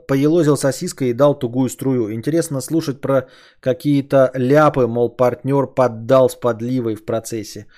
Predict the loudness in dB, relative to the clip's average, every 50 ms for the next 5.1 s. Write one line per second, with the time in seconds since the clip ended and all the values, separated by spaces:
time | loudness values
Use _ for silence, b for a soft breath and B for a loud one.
0 | b b b b 0 4 4 4 4 2 -4 -8 -8 -12 -6 0 2 4 4 2
1 | 2 -4 -2 0 0 0 0 0 -2 -2 -4 -4 -4 -2 0 0 2 2 2 0
2 | -2 -4 -6 -6 -4 -4 -2 -2 -2 -4 -4 -6 -6 -6 -4 -4 -4 -4 -4 -4
3 | -6 -6 -6 -6 -8 -12 -20 -20 -20 _ _ -20 _ _ _ _ _ _ _ _
4 | _ _ _ _ -16 -14 -10 -10 -8 -8 -10 -10 -12 -14 -16 -18 -20 -20 -20 -20
5 | -20 -20